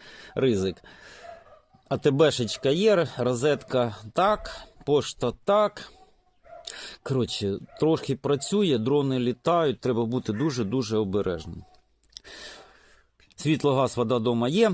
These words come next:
а ви поставте лайк, зробіть підписку, за що я вам дуже-дуже буду вдячний, за підтримку цього україномовного контенту. І хай в наші дома прийде більше любові,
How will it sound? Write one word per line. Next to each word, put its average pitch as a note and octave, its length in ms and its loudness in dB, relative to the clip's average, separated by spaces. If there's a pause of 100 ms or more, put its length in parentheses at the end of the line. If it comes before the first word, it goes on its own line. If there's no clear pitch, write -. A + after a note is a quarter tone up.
(140)
а C3 100 -4
ви B2+ 140 2
поставте B2 520 0
лайк, E3+ 280 4
зробіть A2+ 400 -2
підписку, A#2 520 -2
за A2 100 -2
що - 160 -2
я A#2 60 2
вам A2+ 200 0
дуже-дуже G#2 580 -2
буду F#2+ 300 -4
вдячний, B2+ 640 2
за G#2 140 0
підтримку A2+ 520 -2
цього G#2+ 320 0
україномовного G#2 920 -2
контенту. B2+ 720 -2 (1400)
І A#2+ 60 -6
хай D#3 200 2
в B2+ 40 2
наші A2+ 300 -2
дома A2 300 0
прийде G2+ 300 -2
більше G2 460 -2
любові, B2 600 2